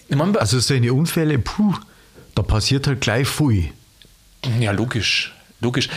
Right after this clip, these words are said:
Speaker 1: Eigentlich ist schon, äh, ziemlich krass, wenn du überlegst, dass jedes Flugzeug, also die fliegen ja Autopilot dann, wenn die Oma schon in der Luft sind, gell?
Speaker 2: Mhm.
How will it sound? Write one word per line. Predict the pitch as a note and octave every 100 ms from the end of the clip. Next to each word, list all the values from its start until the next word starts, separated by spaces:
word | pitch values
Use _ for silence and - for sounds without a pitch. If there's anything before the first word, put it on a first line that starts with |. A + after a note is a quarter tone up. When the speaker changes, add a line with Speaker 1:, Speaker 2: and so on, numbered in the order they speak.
| -
Speaker 1:
Eigentlich | B2 C#3+ G#3+
ist | G3 -
schon, | F#3 F3 E3+ E3+
äh, | C#3 C3
ziemlich | - E3+ G3 -
krass, | C#3 A2+ G3 -
wenn | G3+ -
du | C#3
überlegst, | A2+ F#3 - - - - -
dass | B2 -
jedes | C3 G#3+ -
Flugzeug, | G3 - - B2 - - -
also | A2 G#2+
die | G#2
fliegen | C#3 C#3+
ja | B2
Autopilot | C3+ - A#2 G#2+ G#2+
dann, | G2 G2
wenn | G2
die | G2
Oma | - G#2+ G2+
schon | -
in | G2
der |
Luft | G#2 G#2+ -
sind, | E2+
gell? | E2+ A#2
Speaker 2:
Mhm. | G#2 A2+